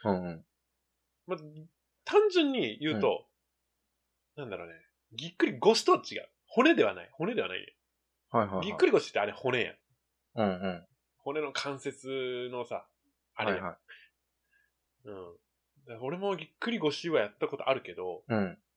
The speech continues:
Speaker 2: もう一個だから俺ぎっくり背中って言われてる
Speaker 1: うん。
Speaker 2: ものがあって、
Speaker 1: うん。
Speaker 2: 結構もう、もう本当に何回もやって、もう五、六回やらかしてんだけど、
Speaker 1: うんうん。
Speaker 2: 同じ場所。だから完全に癖になってんだよね、もう。
Speaker 1: はいはいはい。
Speaker 2: で、これ、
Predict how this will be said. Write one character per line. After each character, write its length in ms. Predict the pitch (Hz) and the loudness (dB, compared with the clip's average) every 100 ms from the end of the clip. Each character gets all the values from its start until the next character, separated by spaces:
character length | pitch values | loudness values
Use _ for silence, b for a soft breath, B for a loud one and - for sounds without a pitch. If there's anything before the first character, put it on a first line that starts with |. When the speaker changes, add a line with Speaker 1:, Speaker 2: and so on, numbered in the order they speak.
| _ _ _ 135 | _ _ _ -10
Speaker 2:
も 80 | 147 | -10
う 40 | |
一 40 | |
個 140 | - 98 | -8 -10
だ 80 | 95 | -8
か 80 | |
ら 60 | 92 | -8
俺 160 | 101 101 | -10 -10
ぎ 120 | 110 | -14
っ 40 | - | -6
く 120 | 185 | -4
り 60 | |
背 160 | - 185 | -4 -6
中 200 | 175 - | -6 -10
っ 40 | |
て 300 | - - 90 | -12 -14 -14
言 140 | 90 92 | -10 -8
わ 100 | 92 | -8
れ 80 | 92 | -8
て 120 | 98 | -8
る 340 | 95 95 - _ _ _ _ - | -6 -8 -12 _ _ _ _ -4
Speaker 1:
う 60 | 117 | 2
ん。 200 | 107 101 | 2 0
Speaker 2:
も 80 | |
の 80 | 104 | -2
が 120 | 92 | -4
あ 40 | 90 | -6
っ 120 | _ | _
て、 240 | 90 87 - | -10 -8 -2
Speaker 1:
う 80 | 110 | -2
ん。 180 | 90 - | -2 -6
Speaker 2:
結 140 | 104 | -8
構 180 | 104 95 | -6 -8
も 160 | 95 95 | -10 -14
う、 80 | |
も 60 | 104 | -10
う 20 | |
本 160 | 131 175 | -8 -2
当 80 | 196 | -2
に 100 | 151 | 0
何 200 | 143 175 | -2 2
回 140 | 208 | 2
も 60 | 127 | 2
や 40 | |
っ 20 | |
て、 60 | 113 | -2
も 100 | 110 | -8
う 40 | |
五、 180 | 107 117 | -4 0
六 160 | 139 143 - | 0 -2 -6
回 400 | 165 156 143 _ - | -4 -2 -4 _ -10
や 140 | 131 | -6
ら 220 | 135 135 | -2 -2
か 100 | 123 | -4
し 80 | - | -8
て 80 | 110 | -10
ん 60 | 87 | -10
だ 80 | |
け 80 | 85 | -12
ど、 60 | - | -2
Speaker 1:
う 20 | |
ん 160 | 101 90 | 0 0
う 40 | |
ん。 20 | |
Speaker 2:
同 80 | 87 | -4
じ 60 | 101 | -8
場 100 | 90 | -10
所。 200 | 92 - _ _ _ _ _ _ - | -12 -14 _ _ _ _ _ _ -8
だ 80 | |
か 60 | 104 | -6
ら 40 | |
完 160 | 104 202 | -4 -2
全 120 | 202 | -2
に 40 | - | -2
癖 240 | - 262 | -2 0
に 60 | 135 | 0
な 80 | |
っ 80 | - | -8
て 60 | 92 | -14
ん 40 | |
だ 60 | 87 | -14
よ 60 | 95 | -14
ね、 80 | |
も 100 | 90 | -14
う。 40 | - - | -18 -8
Speaker 1:
は 180 | 110 92 | -2 -2
い 60 | |
は 160 | - 80 | 0 -6
い 40 | |
は 220 | - - _ _ _ | -6 -18 _ _ _
い。 40 | 113 | -8
Speaker 2:
で、 240 | 101 82 _ _ _ _ _ _ _ - | -6 -8 _ _ _ _ _ _ _ -12
こ 60 | |
れ、 120 | 123 | -12